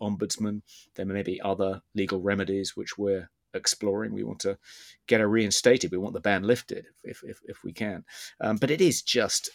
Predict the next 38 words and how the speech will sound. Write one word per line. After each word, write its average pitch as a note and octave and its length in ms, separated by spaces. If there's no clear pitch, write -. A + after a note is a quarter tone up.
um, F#2+ 400
it's - 260
absolutely F#2+ 1000
appalling. - 600
And, F2 560
um, F2+ 320
the G2+ 60
video, F2+ 540
the A2 80
film G#2 320
I F2 80
made E2+ 260
with F#2 140
Alex, E2+ 520
um, F2 380
about F2+ 260
an E2 120
eight-minute F2+ 400
film, E2 300
um, F#2 240
has F#2+ 340
got G#2 300
almost G#2+ 500
three G#2+ 200
million F2+ 340
views. F2+ 340
I F2+ 60
mean, E2+ 100
I E2+ 60
think - 140
it - 100
really F2+ 240
has F2+ 400
struck - 320
a E2 40
chord. F#2 360
I E2+ 80
think F#2 240